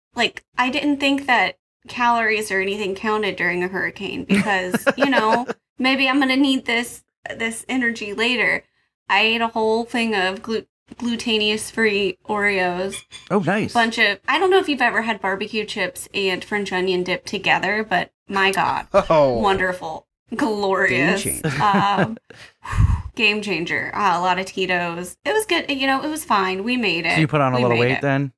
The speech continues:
Speaker 2: You put on a little weight?
Speaker 1: That's, well, my name today is Mary plus Ian fifteen.
Speaker 2: <laughs> Gotcha.
Speaker 1: Just
Speaker 2: You wanna put on a bikini and, and show us the weight that you gained real quick?
Speaker 1: No,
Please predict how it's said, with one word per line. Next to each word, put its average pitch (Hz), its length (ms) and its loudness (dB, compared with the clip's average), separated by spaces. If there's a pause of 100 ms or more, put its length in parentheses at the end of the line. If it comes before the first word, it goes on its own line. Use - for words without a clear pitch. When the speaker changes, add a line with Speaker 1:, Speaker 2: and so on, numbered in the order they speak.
Speaker 2:
You 113 140 -8
put 110 160 -4
on 107 120 -2
a 104 60 -4
little 104 140 -4
weight? 110 240 -6 (160)
Speaker 1:
That's, 247 300 -2
well, 247 180 2
my 240 160 2
name 233 240 0
today 202 320 -2
is 180 180 -6
Mary 180 260 2
plus 180 300 -8
Ian 170 220 -4
fifteen. - 680 0
Speaker 2:
<laughs> - 60 -20
Gotcha. 123 260 2
Speaker 1:
Just - 300 -8
Speaker 2:
You 175 80 4
wanna 185 140 6
put 190 140 4
on 160 120 4
a - 20 0
bikini 151 440 2
and, 131 140 2
and 131 180 -2
show 143 200 0
us 143 120 -2
the 143 80 -6
weight 143 220 -2
that 156 60 -6
you 156 120 -6
gained 165 360 -2
real 156 140 -6
quick? - 360 -8 (220)
Speaker 1:
No, 247 120 0